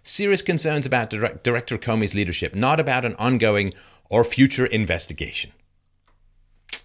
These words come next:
Now, when James Comey was nominated by President Barack Obama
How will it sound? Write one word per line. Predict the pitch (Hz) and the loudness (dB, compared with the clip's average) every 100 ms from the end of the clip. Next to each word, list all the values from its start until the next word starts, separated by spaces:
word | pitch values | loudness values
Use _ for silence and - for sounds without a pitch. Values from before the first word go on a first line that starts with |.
| _ _ _ _ _ _ _ _ _ _ _ _ _ _ _ _ _ _ - | _ _ _ _ _ _ _ _ _ _ _ _ _ _ _ _ _ _ -4
Now, | 156 165 139 - _ _ _ _ _ _ _ _ _ _ _ - | 0 2 0 -8 _ _ _ _ _ _ _ _ _ _ _ -6
when | 175 | -2
James | 208 214 208 | 0 2 0
Comey | - 104 90 | -2 -2 -2
was | 85 82 | -2 -2
nominated | 90 92 82 69 67 | -2 -2 -2 -4 -4
by | 73 | -6
President | - 80 80 65 | -4 -6 -6 -6
Barack | 69 76 | -6 -4
Obama | 69 67 67 | -6 -6 -6